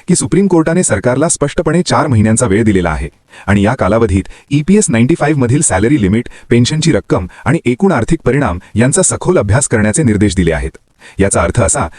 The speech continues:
की सरकार आता हा विषय टाळू शकत नाही आणि कोणता हा कोणता ठोस निर्णय घ्यावाच लागणार आहे. गेल्या अनेक वर्षांपासून ईपीएस नाईन्टी फाईव्ह पेन्शनधारक संघर्ष करत आहेत, निवेदने दिली आहेत, आंदोलनं केली आहेत आणि हा दबाव आता न्यायालयापर्यंत पोहोचलेला आहे.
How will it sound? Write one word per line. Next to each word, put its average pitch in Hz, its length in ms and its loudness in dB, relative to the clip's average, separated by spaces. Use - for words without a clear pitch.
की 170 80 2
सरकार - 440 -2
आता 101 200 -2
हा 165 120 0
विषय 143 260 0
टाळू 107 240 0
शकत 139 260 -4
नाही 80 220 -2
आणि 131 140 0
कोणता 113 320 0
हा 185 100 2
कोणता 127 300 0
ठोस 135 300 -2
निर्णय 104 260 2
घ्यावाच 107 360 -2
लागणार 85 240 -2
आहे. 71 180 -4
गेल्या 101 280 0
अनेक 123 220 0
वर्षांपासून 123 600 0
ईपीएस 196 400 2
नाईन्टी 127 220 0
फाईव्ह 147 240 -2
पेन्शनधारक 110 540 0
संघर्ष 107 360 0
करत - 220 -2
आहेत, 80 180 -4
निवेदने 131 400 2
दिली 101 220 2
आहेत, 87 220 -2
आंदोलनं 151 440 2
केली 98 180 0
आहेत 87 220 2
आणि 135 120 0
हा 156 120 0
दबाव 113 300 0
आता 165 140 -2
न्यायालयापर्यंत 160 680 2
पोहोचलेला 101 420 0
आहे. 73 180 -4